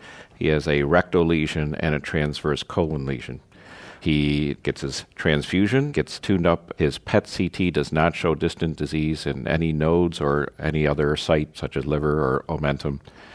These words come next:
And now his surgeon says that he should have preoperative chemoradiotherapy, and that then we can go ahead and do the resections. So th-, I'm right here saying, "Gee,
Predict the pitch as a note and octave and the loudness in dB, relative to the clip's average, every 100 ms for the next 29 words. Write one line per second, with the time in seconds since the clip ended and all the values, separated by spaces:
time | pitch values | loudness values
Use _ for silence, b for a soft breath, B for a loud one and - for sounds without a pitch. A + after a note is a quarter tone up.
0 | B B B - D2 D2+ D2 D2+ D2+ D#2 | B B B -4 0 4 4 4 4 6
1 | D#2+ D#2 D#2 C#2+ D2 - F#2 E2+ E2+ - | 6 4 2 0 -2 2 0 2 0 2
2 | D2+ C#2+ D2 C2+ D2+ - D#2+ C#2 D2+ C#2+ | 0 0 -4 -4 -6 -4 -4 -2 -2 -2
3 | - - - D#2+ D2 D#2+ D#2 D#2+ D2+ - | -6 -16 -2 0 0 0 0 0 -2 -4
4 | G2 D#2+ D2+ D2+ C#2+ C#2+ G2+ F#2+ G2 F2 | -2 0 0 0 -2 0 2 4 2 -2
5 | B B B B B C#2+ C#2+ C#2 C2+ - | B B B B B -2 0 0 0 0
6 | C#2 C#2 - C#2 C#2 D2 C#2 C2+ C#2+ C2+ | -2 -2 -6 -4 -2 0 -2 -2 -4 -4
7 | C#2+ - F2 - B1+ - - _ - B | -4 -2 -2 -4 -12 -12 -20 _ -20 B
8 | B B B B B B _ - C#2+ C2 | B B B B B B _ -8 -6 -2
9 | C#2 C2+ D#2+ D2+ D#2 D2 F#2 E2+ D#2+ D2+ | 0 2 2 2 2 4 4 4 4 0
10 | D2 C#2 F#2+ D2+ | 0 0 0 0